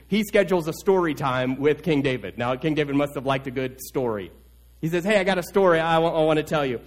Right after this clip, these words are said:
Let me tell you the story about two men. One was very rich and very wealthy, had a lot at his disposal.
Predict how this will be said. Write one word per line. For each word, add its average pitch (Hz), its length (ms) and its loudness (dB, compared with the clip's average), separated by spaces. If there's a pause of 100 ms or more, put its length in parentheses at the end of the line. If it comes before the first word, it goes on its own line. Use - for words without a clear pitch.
(680)
Let 190 120 4
me 208 80 6
tell 214 140 6
you 196 80 6
the 185 80 -2
story 190 240 4
about 175 220 0
two 214 140 4
men. 175 420 2
One 214 220 6
was 185 160 2
very 190 340 4
rich 180 340 2
and 160 140 4
very 165 280 4
wealthy, 160 360 0
had 160 140 0
a - 20 -2
lot 160 240 4
at 156 80 -2
his 165 160 -2
disposal. 147 600 0